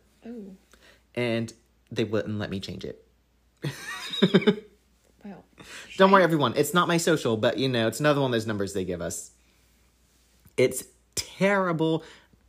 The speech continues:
Speaker 2: I am super superstitious about several things. Six six six is one of them.
Speaker 1: Well, now I'm afraid of you.
Speaker 2: <laughs> I know. There was a morning that when I used to drive to that place we used to work that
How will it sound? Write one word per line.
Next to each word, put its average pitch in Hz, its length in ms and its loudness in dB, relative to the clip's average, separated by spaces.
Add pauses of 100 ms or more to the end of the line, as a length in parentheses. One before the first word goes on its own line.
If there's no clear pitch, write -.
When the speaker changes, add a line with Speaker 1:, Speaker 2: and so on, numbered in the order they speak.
(120)
Speaker 2:
I 160 100 6
am 180 120 4
super 143 260 4
superstitious 113 920 -4
about 110 400 -2
several 101 400 -2
things. 73 460 -10 (340)
Six - 280 0
six 156 160 -4
six - 220 -4
is 107 200 -6
one 95 240 -6
of 67 120 -14
them. - 160 -20 (280)
Speaker 1:
Well, 214 120 -12
now 185 160 -12
I'm 190 120 -12
afraid - 320 -16
of - 100 -20
you. - 180 -18 (600)
Speaker 2:
<laughs> - 40 -
I 214 180 6
know. 330 260 2 (2250)
There 247 100 2
was 381 100 4
a 339 40 6
morning 220 540 2
that 175 380 2
when 156 420 0 (160)
I - 60 -4
used 151 180 -2
to 143 60 -6
drive 127 260 -2
to - 80 -10
that 123 100 -4
place 120 320 -2
we 120 80 -4
used 123 200 -6
to 127 80 -4
work 110 440 -2
that 110 320 -2